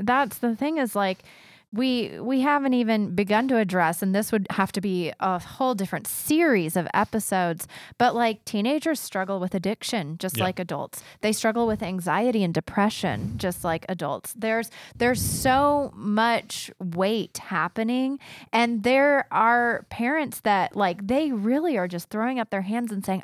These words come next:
Speaker 1: "I don't know what to do anymore." Like, we've tried everything. We've kept the lines of communication
Speaker 2: Mm-hmm.
Speaker 1: open, like,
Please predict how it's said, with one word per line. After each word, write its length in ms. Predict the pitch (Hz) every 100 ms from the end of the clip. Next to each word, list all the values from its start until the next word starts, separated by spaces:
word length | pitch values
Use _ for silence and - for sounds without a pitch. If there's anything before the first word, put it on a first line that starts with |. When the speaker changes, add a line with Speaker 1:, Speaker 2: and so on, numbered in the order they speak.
| -
Speaker 1:
"I 160 | 202
don't 120 | 302
know 100 | 208
what 140 | 180 151
to 100 | -
do 260 | 175 240 285
anymore." 460 | 196 143 - 113
Like, 220 | - 202 208
we've 200 | 226 262
tried 300 | - 226 214
everything. 600 | 233 269 269 - - - - -
We've 160 | - 247
kept 300 | - 269 -
the 100 | 302
lines 260 | 240 180 180
of 120 | -
communication 800 | - 185 165 - 160 151 123 113
Speaker 2:
Mm-hmm. 100 | 113
Speaker 1:
open, 380 | 165 - 127 117
like, 180 | 185